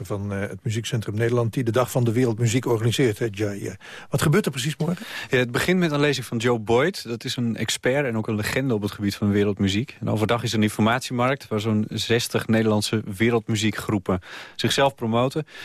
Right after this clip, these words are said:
Speaker 2: En er treden dan ook nog tweeëntwintig acts op. En 's avonds spreekt ook de Amerikaanse etnomusicoloog Kenneth Bilby, die heel veel onderzoek heeft gedaan naar Afro-Surinaamse muziek. En, eh, hem kon ik alvast even spreken.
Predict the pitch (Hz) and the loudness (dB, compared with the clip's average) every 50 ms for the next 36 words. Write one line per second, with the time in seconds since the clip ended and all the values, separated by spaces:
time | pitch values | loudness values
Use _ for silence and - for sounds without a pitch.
0 | - - - - 120 127 117 - 147 139 135 127 123 127 135 135 127 113 - - | -16 -8 0 2 2 2 2 2 2 2 4 2 2 2 0 0 -2 -6 -2 0
1 | 135 135 131 120 - - 117 110 - - - 110 110 - - - - - - 139 | 2 2 2 0 2 0 0 0 0 -2 -2 -2 -2 -2 -6 -8 -4 0 0 -2
2 | 139 - 120 113 - 151 156 165 170 156 - - 151 156 151 143 - - 139 139 | -2 -2 -6 -2 0 2 2 2 2 0 -2 0 0 0 0 0 -2 -2 -2 -2
3 | - - - 139 139 135 131 127 - - 143 143 135 - - - - 147 151 - | -2 -2 0 2 2 2 2 2 0 0 0 0 0 -2 -4 -4 -4 -4 -2 0
4 | 143 131 123 123 123 117 123 117 - - 113 110 110 110 110 107 - - - _ | 2 2 4 4 2 2 0 0 0 0 0 2 2 2 2 0 -2 -10 -14 _
5 | - - 139 139 131 110 - - 123 101 92 135 160 165 123 101 92 123 151 - | -4 -4 -2 0 -2 -4 -4 -6 -8 -2 2 4 4 4 2 0 -4 -6 -6 -8
6 | - - - - - - - - - - - 113 107 143 156 - - - 139 143 | -12 -14 -14 -14 -14 -14 -16 -16 -6 0 0 2 2 2 0 0 -2 0 0 0
7 | 123 123 - - 110 - - - 107 113 113 110 104 104 - - 117 123 117 - | 0 0 0 0 -2 -2 -2 -2 0 0 2 2 0 0 0 0 -2 -2 -2 0
8 | - 107 104 - - - 113 107 104 101 113 135 151 143 - - 104 92 90 87 | -2 -2 0 0 0 0 2 2 4 2 4 4 2 2 0 2 2 4 4 4
9 | 82 85 85 80 - - - - 104 104 110 104 - - 110 101 101 123 160 175 | 2 0 0 0 -2 -4 0 0 2 2 2 0 0 0 0 2 2 2 2 2
10 | - 175 147 - 135 - - 143 - - 117 107 107 - - - 160 147 107 98 | 2 0 0 0 -2 -2 -2 -4 -2 0 -2 -2 -2 -4 -2 0 2 2 2 0
11 | - 107 | -2 -6